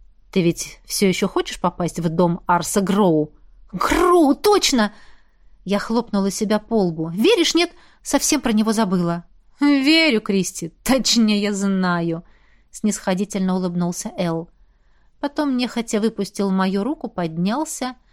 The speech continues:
и, подойдя к раздвижному шкафу, принялся шарить в нем на предмет «О, то, что надо», заявил он, вынув пару красных кепок с эмблемой в виде забавной собачки. «Держи, напарница!»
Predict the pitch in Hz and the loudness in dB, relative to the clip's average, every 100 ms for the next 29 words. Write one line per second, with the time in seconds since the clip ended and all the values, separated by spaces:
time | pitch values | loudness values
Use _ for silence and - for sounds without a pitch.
0 | _ _ _ 302 311 311 262 240 240 214 | _ _ _ -2 0 0 0 2 2 0
1 | 220 220 196 196 208 196 185 180 - 285 | 0 -2 -2 -2 -2 0 0 -2 -4 -6
2 | 285 302 208 185 185 - 233 - 190 196 | -6 -4 -2 -2 -4 -4 -4 -2 -2 -2
3 | 226 269 285 233 185 185 185 214 233 - | -4 -6 -4 -2 -2 -2 0 0 -2 -8
4 | _ _ _ _ _ _ - 262 185 - | _ _ _ _ _ _ -2 0 -2 -6
5 | - - - 240 208 180 180 - - - | -6 -4 0 2 2 0 -4 -12 -20 -16
6 | - 180 208 214 190 202 214 294 285 - | -6 0 2 2 2 2 2 0 -4 -12
7 | - 214 247 226 - 247 233 226 226 214 | -4 0 2 0 -2 0 2 0 0 -2
8 | - 196 - 302 294 190 - 196 185 233 | 0 -4 -4 -4 -4 -6 0 2 2 2
9 | 262 254 196 202 196 196 185 180 185 180 | 0 0 0 0 0 0 2 0 0 -2
10 | 196 175 151 - 165 - - - - - | -2 -2 -6 -10 -16 -18 -20 -20 -20 -10
11 | 160 185 269 277 226 320 294 226 254 240 | -2 2 4 2 0 2 2 0 0 0
12 | 180 - 180 170 | -4 -4 -6 -6